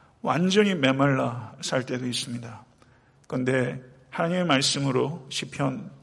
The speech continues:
또 이십삼 편과 같은 하나님의 말씀을 통해서 우리에게 찾아오셔서 그 진리로 우리를 풍성하게 하시고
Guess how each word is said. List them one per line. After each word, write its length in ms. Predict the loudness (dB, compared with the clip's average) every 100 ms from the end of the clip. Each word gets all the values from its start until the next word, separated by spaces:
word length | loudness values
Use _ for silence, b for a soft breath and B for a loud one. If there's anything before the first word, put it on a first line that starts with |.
| b b b _ -8
또 80 |
이십삼 520 | -4 -4 -4 -6 -8 -6
편과 260 | -4 -2
같은 520 | -2 -2 -6 -8 -10 -12
하나님의 400 | -8 -6 -4 -2
말씀을 440 | -2 -2 -4 -4
통해서 540 | -4 -2 -2 -2 -2 -4 -12 b b b b b _ _ _
우리에게 360 | 2 6 6 4
찾아오셔서 880 | 2 0 4 4 4 0 -2 -6 -10 -20 -20 _ _ _ -20 b b b
그 140 | -8 -4
진리로 840 | 0 2 2 4 4 4 0 -8 -20 -20 -8
우리를 320 | -4 -4 0
풍성하게 760 | 0 0 -2 0 0 0 0
하시고 460 | -4 -4 -8 -10